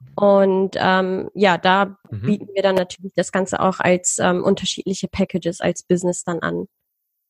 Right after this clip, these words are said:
Speaker 2: Mhm. Ähm, Shari, du warst gerade ein bisschen abgeschnitten.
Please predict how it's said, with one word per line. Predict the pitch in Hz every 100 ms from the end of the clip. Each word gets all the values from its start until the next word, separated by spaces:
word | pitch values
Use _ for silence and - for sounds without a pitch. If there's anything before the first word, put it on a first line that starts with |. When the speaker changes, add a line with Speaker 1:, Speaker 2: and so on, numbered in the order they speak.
| _ _ _ _ -
Speaker 2:
Mhm. | 113 139 214 - - - - -
Ähm, | 123 120 113 113
Shari, | - 123 190
du | 160
warst | 143 151
gerade | 165 143
ein |
bisschen | 151 -
abgeschnitten. | - - 180 - - 175 185 202 208